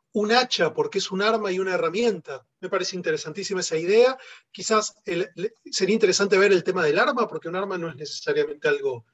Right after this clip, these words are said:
digamos, sí tiene usos peligrosos, no es necesariamente algo malo. Tenemos una idea de una isla, ok, una isla con puentes o una isla en el medio del océano. Una llave,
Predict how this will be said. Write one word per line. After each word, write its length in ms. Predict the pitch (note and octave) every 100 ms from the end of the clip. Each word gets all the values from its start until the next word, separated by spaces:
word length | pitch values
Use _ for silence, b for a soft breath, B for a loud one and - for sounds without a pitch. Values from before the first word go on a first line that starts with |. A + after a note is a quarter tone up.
| _ _
digamos, 220 | D3+ C3
sí 160 | - D#3+
tiene 220 | D#3 C#3+
usos 180 | C#3 -
peligrosos, 480 | C#3+ E3+ C#4+ - C3+
no 80 | B2
es 60 |
necesariamente 560 | - - C3 B2 B2 D3
algo 160 | C3
malo. 320 | D3 F#3 G#3+ B3+ B B B
Tenemos 400 | - D#3+ F3 D#3+
una 100 | F3+
idea 120 | D#3+ E3+
de 40 |
una 200 | E3 D3+
isla, 540 | D#3 B3 - F3 F3 - _ _ _ _ _ _ _ _
ok, 280 | - D3+ D3 D3 E3 A#3+ D4 _ _ _
una 160 | D#3+ D3+
isla 400 | D3 - D#3+ D3+
con 220 | - C3
puentes 580 | D#3+ G3+ - E4+ D#4 -
o 100 | G#3
una 220 | G3+ F3
isla 380 | E3+ E3 D#3 D#3
en 100 | C#3+
el 80 | C#3+
medio 340 | D3 D3+ C#3+
del 140 | C#3 C3+
océano. 500 | - C#3 C3+ B2 _ B B B _ -
Una 360 | F3+ E3+ D3
llave, 560 | C#3 F#3+ A#3+ A#3 A#3